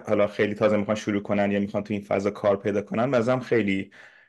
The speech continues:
چیز جالبه. می‌تونین به این کوین ایران دات آکادمی یا کوین ایران آکادمی دات کام و همه ویدیوها رو اونجا هست، می‌تونین ببینین. و حالا یه چیز جالب هم این که ما موقعی کورس رو شروع کردیم، فکر کردیم دیگه حالا صد نفر، دویست نفر علاقه داشته باشن یاد بگیرن.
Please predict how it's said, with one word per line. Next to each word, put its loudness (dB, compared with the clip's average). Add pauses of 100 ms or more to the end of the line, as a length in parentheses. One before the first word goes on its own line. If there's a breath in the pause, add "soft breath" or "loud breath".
چیز -6
جالبه. 4
می‌تونین -2
به 2
این -2
کوین 0
ایران 2
دات -2
آکادمی 0
یا 2
کوین -6
ایران -6
آکادمی -4
دات -4
کام -2
و 2
همه -2
ویدیوها -2
رو -2
اونجا -4
هست، -4 (440 soft breath)
می‌تونین -4
ببینین. 0 (760)
و 4
حالا 2
یه -2
چیز -4
جالب 4
هم 4
این 0
که -4
ما 2
موقعی 0
کورس 0
رو -8
شروع -4
کردیم، 0
فکر -6
کردیم 0
دیگه -4
حالا 0
صد 0
نفر، -2
دویست -4
نفر -4
علاقه 0
داشته -4
باشن -4
یاد -2
بگیرن. 0